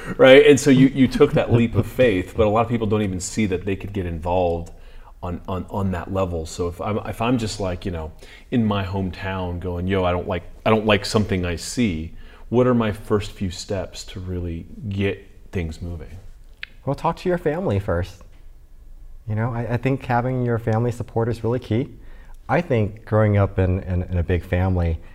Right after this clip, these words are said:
Speaker 2: helped train me to be engaged in the community and then be engaged politically.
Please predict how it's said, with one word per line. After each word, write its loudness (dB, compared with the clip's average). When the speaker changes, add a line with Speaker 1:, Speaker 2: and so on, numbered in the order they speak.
Speaker 2:
helped 2
train 2
me 0
to 2
be 2
engaged 0
in 0
the -2
community -2
and 0
then -2
be -2
engaged -2
politically. -6